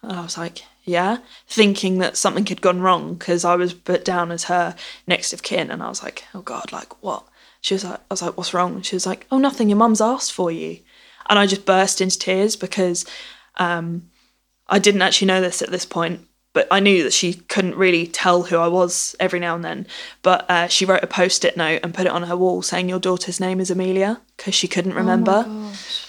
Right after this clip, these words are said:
Speaker 1: So the fact that she asked for me
Speaker 2: Yeah.
Speaker 1: and I was the first person she asked for, like, meant the world.
Speaker 2: Of course.
Speaker 1: And I went over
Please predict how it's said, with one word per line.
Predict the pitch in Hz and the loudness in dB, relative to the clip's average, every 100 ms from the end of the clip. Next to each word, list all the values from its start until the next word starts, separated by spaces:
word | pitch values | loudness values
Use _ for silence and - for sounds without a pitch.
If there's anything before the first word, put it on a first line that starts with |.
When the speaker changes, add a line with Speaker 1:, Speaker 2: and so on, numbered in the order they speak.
| - - _ _ - | -18 -20 _ _ 0
Speaker 1:
So | - 190 | 4 4
the | 185 | 2
fact | - 214 - | 0 2 2
that | - | 2
she | - 196 180 180 - _ _ _ _ _ _ - | 2 2 0 -4 -12 _ _ _ _ _ _ 0
asked | 196 196 196 - | 4 4 4 -2
for | - 175 | 0 -2
me | 156 147 135 175 | -2 -4 -4 -2
Speaker 2:
Yeah. | 226 220 208 185 | -2 -2 0 4
Speaker 1:
and | 190 | 4
I | |
was | 185 180 | 4 0
the | 175 180 | 0 -2
first | 175 | -2
person | - 170 175 | -4 -4 0
she | 185 | 2
asked | 180 175 | 2 0
for, | - 156 | -4 -2
like, | 139 - | -2 0
meant | 185 175 170 | 0 0 0
the | 175 | 0
world. | 170 180 196 202 - | 2 0 -2 -4 -16
Speaker 2:
Of | 208 - | -16 -10
course. | 226 214 196 185 - - | -8 -8 -10 -14 -18 0
Speaker 1:
And | 202 | 4
I | |
went | 202 202 196 | 4 4 4
over | 196 185 175 | 4 4 0